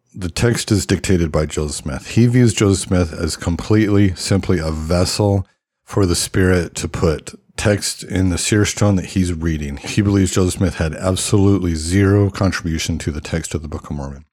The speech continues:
But then he also sees this modern and humanistic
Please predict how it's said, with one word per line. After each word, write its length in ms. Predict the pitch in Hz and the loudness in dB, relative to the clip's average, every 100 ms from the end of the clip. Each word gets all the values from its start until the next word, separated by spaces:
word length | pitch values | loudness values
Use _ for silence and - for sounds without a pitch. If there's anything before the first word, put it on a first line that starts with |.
| _ _ _ _ _ _ - | _ _ _ _ _ _ -2
But 140 | 110 | 2
then 160 | 120 101 | 4 4
he 140 | 107 | 4
also 340 | 95 113 - 127 | 4 2 2 2
sees 520 | - 104 98 98 - _ - - | 4 4 6 4 0 _ -12 -2
this 260 | 90 - | 0 0
modern 600 | 92 92 92 92 92 92 - - - | 0 2 4 4 4 2 -2 -18 -10
and 180 | 90 87 | -4 -4
humanistic 1000 | - 107 98 92 87 - 85 - - | 0 2 4 2 0 -2 -2 -2 -10